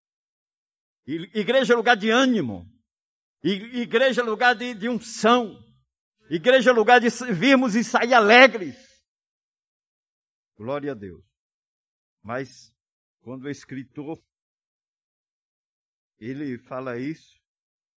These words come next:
ele diz assim que tudo isso acontecerá se houver caridade e boas obras.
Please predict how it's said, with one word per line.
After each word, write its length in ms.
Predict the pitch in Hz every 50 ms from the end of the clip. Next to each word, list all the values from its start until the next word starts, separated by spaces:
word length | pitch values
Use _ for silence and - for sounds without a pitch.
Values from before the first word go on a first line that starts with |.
| _ _ _ _ _ _ _ _
ele 160 | 127 127 127
diz 160 | 120 135 131
assim 320 | 131 127 127 - - 147 147
que 420 | 135 - 151 143 135 127 107 - _ _ _ _ _ _ _ _ _ _ _ _ _ _ _ _ _ _ _ _ _ _ _ _ _ _ _ _ _ _ _ _ _ _ _ _ _ _ _ _ _ _ _ _ _ _ _
tudo 260 | _ 180 175 165 156
isso 400 | 151 165 165 160 - 120 110 87 92 _ _ _ _ _ _ _ _ _ _ _ _ _ _ -
acontecerá 840 | _ - 147 143 - - 135 - - 135 123 117 117 117 110 101 107 _ _ _ _ _ _ _
se 180 | _ - -
houver 420 | 135 123 113 101 120 113 107 98 _ _ _
caridade 800 | _ - 135 131 139 143 123 92 117 117 113 120 135 156 175 190 214 _ _ _ _ _ _ _ _ _ _ _ _
e 80 | - 92
boas 380 | 82 76 90 104 120 120 101
obras. 200 | 98 87 98 _